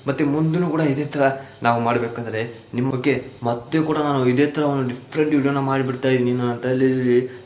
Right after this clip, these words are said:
ಜಗ್ಗನ್ನು ವಿಡಿಯೋ ತುಂಬಿದ್ದಾವೆ, ಡಿಫ್ರೆಂಟ್ ಡಿಫ್ರೆಂಟ್ ಏನಂತಾರೆ, ಏನಂತ ಒಂದು ವಿಡಿಯೋ ಮತ್ತು ಒಂದು ಗಂಟೆ ಸಾಕು ನನಗೆ. ಟೈಮಿಂಗ್ ಸಿಗ್-, ಟೈಮಿಂಗೇ ಸಿಗ್ತಾ ಇಲ್ಲ ವಿಡಿಯೋ ಮಾಡೋದಕ್ಕೆ, ಅಷ್ಟೇ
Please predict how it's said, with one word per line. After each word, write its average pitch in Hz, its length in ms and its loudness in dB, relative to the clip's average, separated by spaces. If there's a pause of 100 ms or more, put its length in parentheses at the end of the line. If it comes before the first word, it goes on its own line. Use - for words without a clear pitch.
(280)
ಜಗ್ಗನ್ನು 131 600 0 (100)
ವಿಡಿಯೋ 127 180 4 (100)
ತುಂಬಿದ್ದಾವೆ, 120 480 -2 (380)
ಡಿಫ್ರೆಂಟ್ 160 400 -2
ಡಿಫ್ರೆಂಟ್ 156 360 -2
ಏನಂತಾರೆ, 139 360 0
ಏನಂತ 139 220 -2 (160)
ಒಂದು 156 220 0
ವಿಡಿಯೋ 143 260 2
ಮತ್ತು 127 160 -4 (140)
ಒಂದು 131 220 0
ಗಂಟೆ 123 180 -2 (120)
ಸಾಕು 117 320 2 (300)
ನನಗೆ. 127 240 0 (160)
ಟೈಮಿಂಗ್ 143 400 0
ಸಿಗ್-, 131 180 -4 (220)
ಟೈಮಿಂಗೇ 143 460 2
ಸಿಗ್ತಾ 135 280 0
ಇಲ್ಲ 117 220 2
ವಿಡಿಯೋ 120 180 0
ಮಾಡೋದಕ್ಕೆ, 104 400 -2 (360)
ಅಷ್ಟೇ 156 220 -2